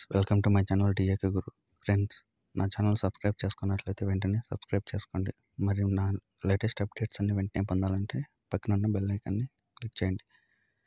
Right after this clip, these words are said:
So ఫ్రెండ్స్, ఇవాళ మన వీడియో ఏమిటంటే మనం Instagram-లో, Instagram-లోని ప్రొఫైల్ పిక్ మరియు స్టోరీస్, Instagram-లో స్టోరీస్ ఉంటాయి కదా, అవి డౌన్లోడ్ చేసుకోవడం ఎలా అని ఇప్పుడు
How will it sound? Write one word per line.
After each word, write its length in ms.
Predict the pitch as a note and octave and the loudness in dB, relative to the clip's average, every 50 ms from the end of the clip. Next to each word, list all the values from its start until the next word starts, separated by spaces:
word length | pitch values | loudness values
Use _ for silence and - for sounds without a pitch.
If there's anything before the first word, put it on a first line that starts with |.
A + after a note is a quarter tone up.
| _ _ _ _ _ _ _ - | _ _ _ _ _ _ _ -6
So 40 | - G#2 - - | -6 -6 -4 -2
ఫ్రెండ్స్, 220 | G#2+ G#2 G2 - - | 0 -2 0 0 0
ఇవాళ 180 | G2+ G2+ G#2 G#2+ - G2+ | 0 0 0 0 0 0
మన 80 | G2+ G2 F#2+ G2 | 2 2 2 2
వీడియో 220 | G2+ G2+ G#2 G2+ G2 G2 | 2 2 2 2 2 2
ఏమిటంటే 360 | G2 F#2+ G2 F#2+ F#2+ - A2 A2 | 0 0 0 -2 -2 -2 -2 0
మనం 160 | G#2 G#2+ G#2+ - - - - G2+ | 0 0 0 -2 -4 -6 -6 -6
Instagram-లో, 600 | F#2 - - - G#2+ G#2 G2 G2 G2 G2 G2+ A2+ C3+ - _ _ _ _ _ _ _ _ _ _ _ _ _ _ _ _ _ _ _ _ _ _ _ _ _ _ _ _ _ _ _ _ _ _ _ _ _ _ _ _ - | -6 -4 -4 -2 -2 0 0 0 0 0 0 -2 -4 -4 _ _ _ _ _ _ _ _ _ _ _ _ _ _ _ _ _ _ _ _ _ _ _ _ _ _ _ _ _ _ _ _ _ _ _ _ _ _ _ _ -4
Instagram-లోని 800 | - G#2 - - A#2 A2 G#2+ G#2 G2+ G2+ G2+ A2 A#2 A2+ B2 D3+ - - _ _ _ _ _ _ _ _ - | -2 -2 0 0 2 2 4 4 4 4 2 2 2 2 2 2 0 -4 _ _ _ _ _ _ _ _ -4
ప్రొఫైల్ 340 | - G2 - - A2+ G#2 G2+ - | -2 -2 0 0 0 0 2 0
పిక్ 180 | G2+ - - _ G#2+ G2+ | -2 -2 0 _ 0 2
మరియు 240 | G2 G2 G#2 B2+ D3+ - _ _ _ _ _ _ _ _ _ _ _ _ _ _ _ _ _ - - | 2 2 2 0 -2 -2 _ _ _ _ _ _ _ _ _ _ _ _ _ _ _ _ _ -18 -16
స్టోరీస్, 440 | - - - G#2 G2+ G2+ G2 G2 - - - _ _ _ - G#2+ | -8 -2 0 2 4 4 2 2 -2 -6 -16 _ _ _ -6 -6
Instagram-లో 500 | G2+ - - A2 G#2 G2+ G2 G2 G2 G#2 - | -4 -2 -2 0 2 2 2 2 2 0 0
స్టోరీస్ 300 | - G2 F#2+ G2+ G2 - - | -2 0 0 0 0 -2 -4
ఉంటాయి 180 | G2+ - G2+ F#2+ | -6 -4 -4 -6
కదా, 140 | - - - - | -6 -6 -4 -2
అవి 120 | G#2 G#2 G#2 G#2+ | 0 0 0 0
డౌన్లోడ్ 320 | G#2 G2 G2+ G2+ G2+ - - | 0 0 0 0 0 0 -2
చేసుకోవడం 340 | G2 G2+ - - F#2+ G2+ G2+ G2 | -4 -4 -4 -4 -4 -2 0 0
ఎలా 120 | F#2+ G2 G2+ | 0 0 0
అని 80 | A#2 A#2+ | 0 0
ఇప్పుడు 160 | G#2 G#2+ A#2 | 2 2 0